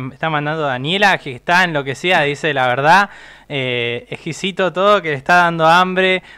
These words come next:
También te manda saludos Juan, Juan Pablo, José,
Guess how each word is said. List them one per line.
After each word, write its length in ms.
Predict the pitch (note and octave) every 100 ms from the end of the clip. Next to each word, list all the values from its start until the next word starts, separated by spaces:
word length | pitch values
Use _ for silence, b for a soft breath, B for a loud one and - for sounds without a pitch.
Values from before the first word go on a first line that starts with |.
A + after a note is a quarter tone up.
| B
También 300 | C#3 D#3 E3+
te 60 | E3+
manda 180 | E3 E3
saludos 400 | E3 D#3+ E3+ D#3+
Juan, 600 | - F#3+ G#3+ A3 G#3+ G#3 b b b _
Juan 260 | F3+ F#3 F3
Pablo, 560 | G3+ G#3 G3+ G3+ G3
José, 800 | F#3 - D3 - - G#3 G3+ F3+